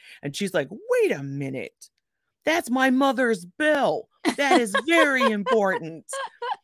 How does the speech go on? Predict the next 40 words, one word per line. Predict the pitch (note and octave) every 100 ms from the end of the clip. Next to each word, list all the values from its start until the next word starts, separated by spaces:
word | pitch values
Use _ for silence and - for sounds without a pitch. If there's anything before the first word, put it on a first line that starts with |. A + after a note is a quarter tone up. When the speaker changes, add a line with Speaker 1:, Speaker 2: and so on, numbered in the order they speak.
| - - _ -
Speaker 1:
And | F#3
he's | F#3 F#3
like, | E3+ D3+
"I'm, | D3+ D3 -
I'm | C#3+ D3
sorry. | D3 B2 C3 C#3 D3+ _
I'll | C#3+
never | A3 A3+ A3+
Speaker 2:
Yeah. |
Speaker 1:
say | A3 E3
that | D3+ D3+
again." | D#3+ D#3+ E3 D#4+
<laughs> | - -
Speaker 2:
<laughs> | C5 A#4 A4+ D#4+
Yeah, | G4+ D4+
what | A#3+ G#3
are | F#3
the | F3+
odds? | F3 F3 F3+ G3+ - -
<laughs> | - - A#4+ - A4+ - - G#4 _ - - - - - C4+ - - _
Wow, | F3+ F#3+ F3+ E3+
that's | G3+ D#4+ -
an | C4
amazing | E3 E3+ G3 G#3+ A3+
story. | C#4+ D4 F#3 D3+ D#3
Thank | F#3+ G3+
you |
for | G3+ F3
sharing | - F#3+ G3 E3
that. | C#3 -
And | - F#3 G3
then | E3+ D#3+
that | F3
makes | E3 E3+
more | F#3 F3
sense | - E3 - -
why | D#3+
you | E3
would | D#3
ha-, | E3